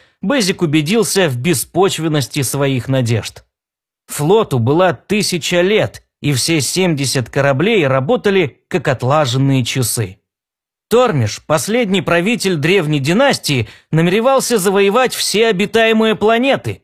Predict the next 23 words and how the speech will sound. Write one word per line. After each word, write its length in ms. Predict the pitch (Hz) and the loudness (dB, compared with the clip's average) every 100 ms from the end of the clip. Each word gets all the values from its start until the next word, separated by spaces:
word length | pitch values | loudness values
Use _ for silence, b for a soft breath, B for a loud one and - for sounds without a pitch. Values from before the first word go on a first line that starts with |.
| _ | _
пояснил 400 | 139 113 131 123 | -4 -2 -2 -2
Хелмис. 540 | 110 123 101 95 - - _ _ | -2 -2 -2 -6 -10 -14 _ _
"К 80 | - | -6
счастью, 480 | - 233 220 - 196 | 0 2 2 0 2
наш 220 | 196 170 | 2 2
народ 320 | 175 202 185 | 0 2 0
созрел 420 | 180 147 160 160 | -2 0 0 0
прежде, 440 | 120 208 269 156 165 | 0 0 0 0 -2
чем 240 | 190 180 | 0 0
успел 340 | 160 - 214 | -2 0 0
начать 420 | 180 165 220 226 196 | 2 0 0 -2 -2
исполнение 800 | - - 160 165 208 220 196 175 | -4 0 2 2 2 2 0 -2
своего 480 | 165 180 175 190 | 0 0 2 0
замысла". 720 | 175 165 214 123 - 110 104 _ _ _ _ - | 0 2 2 0 -4 -10 -14 _ _ _ _ -2
"Но 320 | 143 156 135 | 0 2 2
корабли 420 | 170 170 156 127 | 0 0 0 0
вы 120 | 117 127 | 0 0
сохранили", 920 | 170 135 170 208 294 330 131 85 _ - | -2 -2 0 2 2 0 -2 -6 _ -8
заметил 500 | 117 127 117 139 127 | -2 0 0 -2 -2
Джонни. 440 | 110 110 95 87 _ _ _ _ | -2 -2 -4 -12 _ _ _ _
Хелмис 560 | - 160 208 185 170 - | -4 0 2 2 -2 -2
пожал 380 | 123 110 123 | -4 0 -2
плечами. 640 | 113 127 120 110 98 98 | 0 -4 -2 -4 -6 -10